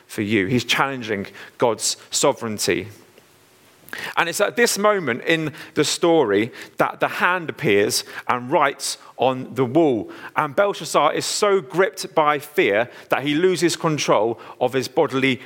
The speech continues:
functions. And, um, I'll let you think a bit further about what that might mean. Um, <laughs> but that's pretty understandable, I think.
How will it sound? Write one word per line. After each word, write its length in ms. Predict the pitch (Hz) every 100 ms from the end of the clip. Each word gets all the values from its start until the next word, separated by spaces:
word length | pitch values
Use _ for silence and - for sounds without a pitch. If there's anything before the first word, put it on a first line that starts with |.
| -
functions. 760 | - 143 - - 107 80 - -
And, 160 | 117
um, 280 | 127 123 117 -
I'll 160 | 110 127
let 240 | 139 -
you 240 | 127 123 117
think 260 | - 127
a 60 | -
bit 160 | 120
further 300 | 127 135 123
about 200 | 101 101
what 200 | - 123 -
that 200 | 104 117
might 280 | 110 101
mean. 360 | 117 113 120 170 - - -
Um, 280 | 120 131 143 - 233 - -
<laughs> 140 | 226
but 260 | 196 190 -
that's 160 | 233
pretty 240 | - 277 214
understandable, 680 | 190 180 202 226 156 131 110
I 80 |
think. 340 | 107 123 156